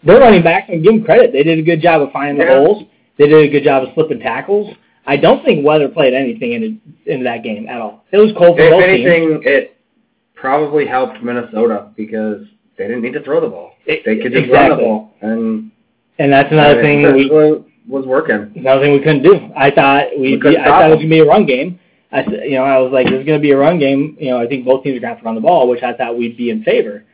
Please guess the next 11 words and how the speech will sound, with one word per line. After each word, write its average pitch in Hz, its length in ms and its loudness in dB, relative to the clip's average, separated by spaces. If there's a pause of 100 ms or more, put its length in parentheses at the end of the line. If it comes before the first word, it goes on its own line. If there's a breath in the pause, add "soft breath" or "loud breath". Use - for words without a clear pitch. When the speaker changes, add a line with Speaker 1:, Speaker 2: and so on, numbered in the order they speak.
(280)
Speaker 1:
Mo 143 180 4
Washington's 160 500 0
clearly 135 300 0
still 120 180 -8
hurt. 107 240 -12 (380)
Dedrick 156 320 0
Mills 165 280 2 (140)
clearly 147 380 2
still 127 180 -2
hurt 139 280 -4
because 123 420 -2